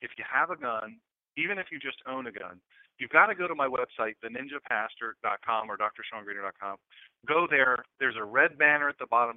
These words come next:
second call defense. Please click on that. Not if you're from Newcastle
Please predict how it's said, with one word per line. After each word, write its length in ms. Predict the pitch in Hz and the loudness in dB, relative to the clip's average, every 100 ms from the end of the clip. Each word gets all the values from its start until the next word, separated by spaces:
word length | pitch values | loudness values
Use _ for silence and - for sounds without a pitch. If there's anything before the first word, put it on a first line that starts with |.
| - | -10
second 280 | 131 127 | -12 -10
call 120 | 120 117 | -8 -8
defense. 240 | 110 113 _ _ _ _ _ - | -8 -16 _ _ _ _ _ -16
Please 460 | 160 160 139 92 - _ _ | -10 -8 -8 -14 -20 _ _
click 220 | - 170 - | -8 -6 -6
on 200 | 247 208 | -8 -10
that. 240 | 196 175 - _ _ _ _ _ _ _ | -10 -14 -16 _ _ _ _ _ _ _
Not 200 | 170 208 _ _ | -6 -6 _ _
if 160 | 151 151 - | -10 -10 -8
you're 160 | 131 113 | -10 -10
from 180 | - 117 | -12 -12
Newcastle 400 | 117 113 117 110 | -12 -4 -4 -4